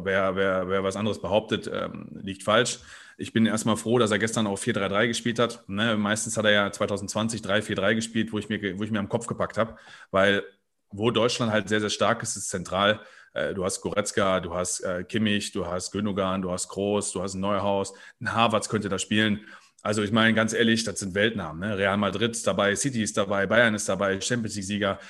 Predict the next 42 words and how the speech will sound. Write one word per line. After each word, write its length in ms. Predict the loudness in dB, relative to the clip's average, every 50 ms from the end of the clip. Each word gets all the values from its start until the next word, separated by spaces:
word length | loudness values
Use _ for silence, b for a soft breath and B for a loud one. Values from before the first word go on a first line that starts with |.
| B B 2
Premier 240 | 2 4 4 4
League-Sieger, 640 | 2 2 0 -2 -2 0 2 2 2 2 2 0 -2 -8 _ _ 0
nochmal 200 | 2 2 2 2
Champions 380 | 2 2 0 0 0 -2 -2
League-Sieger. 440 | -2 -2 0 0 2 2 2 0 B B B B B B
Also 360 | 0 2 2 2 2 B B B B B _ 0
das 200 | 0 2 2 0
ist 100 | -2 -2
schon 100 | 0 0
ein 100 | 0 0
Herzstück. 540 | -2 -2 -4 -4 -2 -2 -2 -2 -4 -2 0
Da 200 | 2 2 2 2
ist, 200 | 0 -2 -4 -4
äh, 380 | -4 -4 -4 -4 -4 -4 -2
Deutschland 400 | 0 0 0 2 0 0 0 -2
auch 120 | -2 -2 -2
am 80 | -2
besten 520 | -2 -2 -2 -2 -2 -2 -4 -4 -6 _ _ _ _ _
besetzt, 400 | -2 0 2 0 0 -2 -6 -2
plus 200 | 0 0 0 2
Torwart 360 | 2 2 4 4 2 2 0
mit 100 | -4 -4
Neuer. 400 | 0 2 2 2 2 0 -2 b b b b b b b b _ _ _ _
Das 180 | 0 0 0 2
sind 140 | 0 2
auf 160 | 2 2 2 2
jeden 140 | 2 2
Fall 200 | 4 4 2 2
zwei 160 | 4 2 0 0
Punkte, 480 | 2 0 0 2 2 2 0 0 -2
wo 160 | -2 -4 -4 -2
ich 260 | -2 -2 -2 -2 -2
persönlich 480 | -2 0 0 2 2 2 2 0 0 0
sage, 480 | 4 4 6 6 6 6 4 2 0 B B B B B -18 -6
da 80 | -4 -2
sind 140 | 0 2 2
wir 60 | 2
besser 240 | 4 2 2 2 0
als 120 | 0 -2
England 280 | -4 -6 -6 -4 -4 -6
aufgestellt. 540 | -6 -8 -10 -6 -2 0 0 0 -2 -6 -14 _ _ _ -2
Ähm, 460 | 0 2 2 4 2 2 0 -2 b